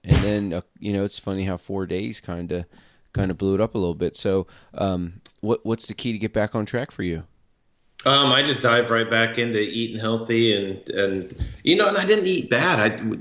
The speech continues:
Speaker 2: salads every, every, uh, for a lunch meal, um, dinners. I kept, keep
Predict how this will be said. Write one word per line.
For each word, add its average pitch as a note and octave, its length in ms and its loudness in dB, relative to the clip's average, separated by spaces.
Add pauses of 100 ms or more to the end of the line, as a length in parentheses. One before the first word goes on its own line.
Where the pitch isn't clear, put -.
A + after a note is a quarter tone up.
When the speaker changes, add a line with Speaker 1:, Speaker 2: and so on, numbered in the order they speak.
(140)
Speaker 2:
salads A#2 500 4
every, B2+ 480 0
every, A#2 720 2
uh, G#2+ 220 -2
for G#2+ 220 4
a G#2 60 8
lunch A2 340 4
meal, A#2+ 580 4
um, G2 460 2
dinners. A2+ 560 6
I F#2+ 100 4
kept, - 800 -4
keep A#2 460 0